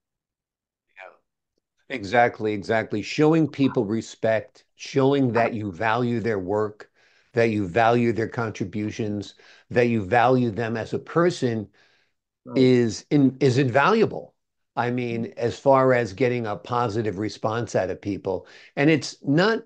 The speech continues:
Speaker 1: manipulative either. If you're truly showing kindness, that's when people appreciate it. If you're just giving lip service, I think people can read through that as well, don't you think?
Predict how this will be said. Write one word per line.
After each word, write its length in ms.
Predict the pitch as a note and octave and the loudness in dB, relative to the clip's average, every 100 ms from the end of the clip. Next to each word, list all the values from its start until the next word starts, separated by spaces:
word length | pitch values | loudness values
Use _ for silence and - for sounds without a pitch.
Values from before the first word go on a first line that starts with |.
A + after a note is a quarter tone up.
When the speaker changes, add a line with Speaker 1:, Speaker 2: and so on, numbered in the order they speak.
| - | -4
Speaker 1:
manipulative 800 | C#3+ D3+ F#3 D#3 B2 - B2 - | 0 2 2 0 -2 -2 -4 -2
either. 520 | E3 D#3+ G2 D#2+ - | -2 -2 -2 -6 -6
If 180 | A#2+ G#2 | -6 -2
you're 240 | B2 F#3 | 4 4
truly 440 | F#3 - G#3 F#3+ F#3+ | 4 0 0 2 0
showing 400 | - E3+ D3+ C3 | -2 -4 -2 -4
kindness, 800 | - C#3+ D3 B2+ F#2+ F2+ - - _ _ - | -4 -2 0 0 -2 -8 -14 -20 _ _ -10
that's 480 | G#2+ C3+ D3 C3+ - | -2 0 0 -2 0
when 180 | C3 | 0
people 580 | B2 C3 A#2+ - A2+ A2 - | 0 -2 -4 -4 -4 -4 -8
appreciate 800 | - - A#2+ A2+ - G#2+ G2 | -12 -6 -4 -4 -6 -6 -4
it. 180 | F2+ - _ _ _ | -6 -10 _ _ _
If 120 | B2+ | 0
you're 100 | B2 | 2
just 280 | C3+ E3+ F3 | 4 2 4
giving 320 | F#3+ E3+ C#3+ | 2 2 2
lip 220 | B2+ D#3 D3+ | 0 -2 -2
service, 500 | - D3+ D3 D3 - | -4 -2 -2 -4 -4
I 120 | - | -6
think 240 | - B2 | -4 -4
people 260 | C3+ G#2+ G#2+ | -4 -4 -6
can 200 | - A2 | -8 -6
read 220 | G#2+ G2+ | -8 -8
through 160 | A#2 G2 | -6 -4
that 220 | G#2+ F#2+ | -4 -4
as 140 | F2 | -6
well, 340 | G2 G#2 F#2 D#2+ | -6 -4 -4 -6
don't 260 | A2+ G#2+ | -10 -6
you 60 | C3 | -4
think? 380 | C3+ C3+ C3+ | -2 -2 -4